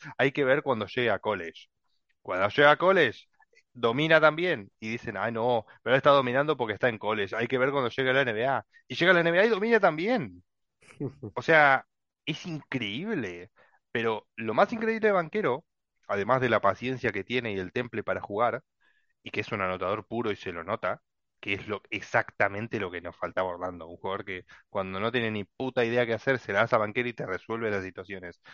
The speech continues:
Speaker 1: Y si quieren ver, si quieren ver esto, miren el partido de ayer de, de, de Cleveland, revéanlo o vean los highlights de Banquero y van a ver que muchas de las situaciones eran sobre buzzer beaters,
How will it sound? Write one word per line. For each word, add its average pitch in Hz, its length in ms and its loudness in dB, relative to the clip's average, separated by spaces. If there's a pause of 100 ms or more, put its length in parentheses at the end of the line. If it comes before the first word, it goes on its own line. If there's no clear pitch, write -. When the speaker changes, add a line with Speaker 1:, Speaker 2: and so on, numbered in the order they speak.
(320)
Speaker 1:
Y 95 200 -12 (360)
si - 220 -16
quieren 135 260 2
ver, 147 320 6
si - 180 -8
quieren 147 220 0
ver 147 120 4
esto, 135 400 2 (360)
miren 127 320 2
el 135 60 0
partido 127 280 2
de - 40 4
ayer 110 220 0
de, 104 160 0 (120)
de, 92 380 -8
de 95 140 -8
Cleveland, 143 520 0 (280)
revéanlo 98 580 0
o 127 100 2
vean 110 200 2
los 98 160 -4
highlights 110 280 -2
de 92 60 -8
Banquero 123 440 -4
y 110 80 -6
van 107 140 0
a 107 60 2
ver 107 120 0
que 92 140 -8
muchas 165 360 -4
de 165 40 2
las 139 100 0
situaciones 151 600 -6
eran 107 220 -4
sobre 98 260 -8
buzzer 143 340 4
beaters, 180 560 -2